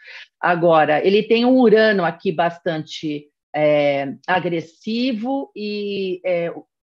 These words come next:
distópico, é, disruptivo, aliás, ele é um Urano que está num signo interceptado, Gêmeos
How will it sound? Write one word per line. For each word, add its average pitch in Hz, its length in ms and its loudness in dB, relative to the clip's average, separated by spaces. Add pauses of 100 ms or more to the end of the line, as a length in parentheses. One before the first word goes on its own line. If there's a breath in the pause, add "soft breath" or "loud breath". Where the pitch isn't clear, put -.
(120)
distópico, 247 1120 -2 (520)
é, 170 300 2
disruptivo, 208 840 -4
aliás, 165 540 -4
ele 185 240 -2
é 180 100 0
um 185 180 -6
Urano 147 560 -4 (240)
que 202 60 -10
está 190 380 -2
num 180 240 -4
signo 156 680 -6
interceptado, 240 1000 -4
Gêmeos 165 580 -8